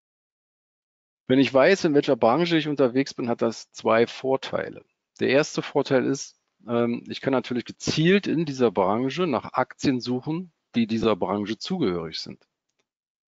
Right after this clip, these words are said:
Bedeutet auch wieder ein Kriterium der Auswahl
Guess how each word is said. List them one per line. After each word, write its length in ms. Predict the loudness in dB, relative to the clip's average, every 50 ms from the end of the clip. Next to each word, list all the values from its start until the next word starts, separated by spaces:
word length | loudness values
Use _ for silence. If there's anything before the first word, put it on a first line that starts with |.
| _ _ _ _ _
Bedeutet 760 | -12 -8 -2 0 2 4 4 2 2 2 0 0 -2 -6 -6
auch 240 | -2 0 0 0 0
wieder 420 | 0 2 2 2 2 0 -2 -6 -6
ein 280 | -2 0 0 0 0 0
Kriterium 500 | -2 -4 -4 -2 0 2 2 2 2 2
der 140 | 2 2 2
Auswahl 640 | 2 2 2 0 0 -2 -2 -2 0 0 0 -2